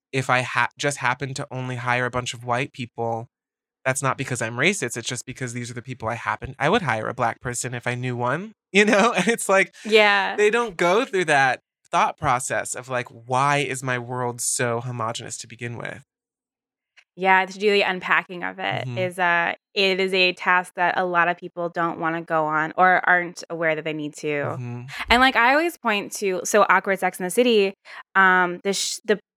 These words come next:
Speaker 2: show itself has been around for, um, over seven years now. And if I go back to the very first show, very first show, it is me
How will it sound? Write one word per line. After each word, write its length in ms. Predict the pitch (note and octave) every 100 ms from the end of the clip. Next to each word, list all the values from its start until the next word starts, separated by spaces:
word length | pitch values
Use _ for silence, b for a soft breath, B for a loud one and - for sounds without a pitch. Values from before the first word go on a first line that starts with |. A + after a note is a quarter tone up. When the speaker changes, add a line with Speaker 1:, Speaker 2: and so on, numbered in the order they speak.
| _ _ -
Speaker 2:
show 360 | - C4+ D#4 D#4
itself 300 | A3+ B3+ B3
has 80 | A3
been 100 | G3
around 220 | F#3+ F#3+
for, 220 | G3 F3+
um, 160 | - F#3+ -
over 280 | G3+ F#3+ F#3
seven 280 | F#3+ F3
years 320 | F3 F#3 G#3+ F#3
now. 300 | D#3+ D#3 D3+
And 280 | - F3 E3+
if 100 | F#3
I 100 | F#3+
go 160 | G#3 B3
back 240 | F3+ G3
to 80 | G3+
the 80 | G3+
very 220 | F3+ F3+
first 240 | E3+ F3+ -
show, 160 | F3+ - -
very 240 | G#3 G3+
first 280 | F#3 G3+ G#3
show, 260 | F#3+ F#3+ E3+
it 80 | F#3
is 160 | F3+ F3+
me 460 | F3 F3+ G3+ A#3